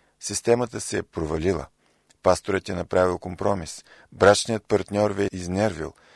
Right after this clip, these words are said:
Не е лесно да се доверите. Не, че не ви се иска. Просто искате да сте внимателни. Има и друго. Допуснали сте някои грешки. Срещнах един от вас в книжарницата в Мичиган,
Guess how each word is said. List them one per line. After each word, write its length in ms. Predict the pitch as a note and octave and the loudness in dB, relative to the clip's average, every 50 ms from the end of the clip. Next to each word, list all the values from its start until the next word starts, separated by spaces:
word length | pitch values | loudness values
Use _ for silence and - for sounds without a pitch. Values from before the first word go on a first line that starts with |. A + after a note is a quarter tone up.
| - - _ _ _ | -20 -20 _ _ _
Не 180 | - G2 A2+ C#3+ | -2 0 2 2
е 40 | D3+ | 2
лесно 300 | D3 C#3+ C#3 - G#2 F#2+ | 2 0 0 -2 -6 -8
да 100 | F#2+ E2 | -6 -8
се 140 | - - | -8 -10
доверите. 540 | E2 D#2 D2+ D2 D2+ D#2 D2 - - - - _ _ _ _ _ _ _ _ _ _ _ _ - | -10 -12 -10 -10 -10 -10 -12 -14 -16 -20 -20 _ _ _ _ _ _ _ _ _ _ _ _ -8
Не, 180 | F2 F2 F#2+ G2+ | -4 -4 -4 -2
че 280 | - - D#3 D#3 D#3 | -4 -4 -4 -4 -4
не 180 | D#3 D3 C#3 A#2 | -4 -4 -4 -4
ви 120 | G#2 F#2 | -4 -4
се 180 | - - - D#2+ | -4 -6 -6 -8
иска. 380 | D#2+ - - - - - - - _ _ - | -8 -10 -12 -14 -16 -20 -20 -20 _ _ -6
Просто 380 | G#2 - B2+ - - - - | -4 -4 -4 -6 -8 -10 -8
искате 400 | - - - - - - - - | -8 -6 -8 -8 -10 -12 -14 -12
да 100 | A2 G#2+ | -12 -12
сте 180 | - - - G2+ | -14 -10 -10 -10
внимателни. 680 | F#2 F2+ E2+ E2+ D#2 - - - - - - - - _ _ _ _ _ _ _ _ _ _ _ _ - _ | -8 -8 -8 -8 -8 -8 -8 -10 -14 -16 -16 -18 -20 _ _ _ _ _ _ _ _ _ _ _ _ -18 _
Има 180 | - D#2+ E2 F#2 | -10 -6 -6 -6
и 40 | F#2 | -6
друго. 320 | F2+ E2 D2 C#2+ - - - _ _ _ _ _ _ _ _ _ _ _ _ _ | -6 -8 -8 -10 -10 -16 -20 _ _ _ _ _ _ _ _ _ _ _ _ _
Допуснали 500 | G#2 - - - D#3 D3 - C#3 C#3 C3 | -10 -10 -8 -8 -10 -10 -8 -8 -8 -8
сте 200 | - - - C3 | -8 -8 -8 -4
някои 320 | B2 A#2 A2 - A#2+ A#2+ - | -4 -4 -4 -4 -6 -8 -6
грешки. 560 | - D#2+ D#2 - - - - - - - _ _ _ _ _ _ _ _ - - - - - - | -6 -6 -4 -6 -6 -8 -10 -16 -20 -20 _ _ _ _ _ _ _ _ -20 -20 -20 -20 -16 -12
Срещнах 460 | - - D#3 D3 - - G2+ - - | 0 2 2 2 4 0 -4 -6 -6
един 240 | F#2 E2 G2 F#2+ F2 | -4 -2 -2 -2 -2
от 120 | E2 D2+ | -2 4
вас 240 | E2 F#2+ G#2 G2 G2 | 4 4 4 4 0
в 140 | F#2+ - - | -8 -12 -12
книжарницата 760 | - D#2+ D2+ D#2+ F2 F2 E2+ D#2+ D#2+ - - - F#2+ F2+ E2 | -12 -8 0 4 4 4 4 2 -4 -10 -8 -6 -6 -6 -6
в 100 | - - | -6 -8
Мичиган, 520 | D#2+ D#2 - - D2+ C#2+ C#2 C2+ B1+ - | -10 -8 -8 -8 -8 -6 -8 -8 -8 -10